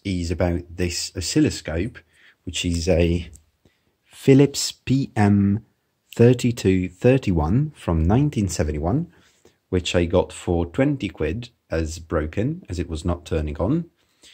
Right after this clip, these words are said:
Well, it turns out that this capacitor, this little electrolytic capacitor, which is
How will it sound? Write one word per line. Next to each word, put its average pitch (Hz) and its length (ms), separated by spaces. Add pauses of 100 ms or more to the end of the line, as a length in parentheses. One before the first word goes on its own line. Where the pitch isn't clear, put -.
(320)
Well, 82 460
it 85 180
turns 127 300
out 78 260
that 78 240 (840)
this 143 200
capacitor, 131 680 (540)
this - 280
little 165 840
electrolytic 135 720
capacitor, 101 640 (800)
which 107 240
is 104 300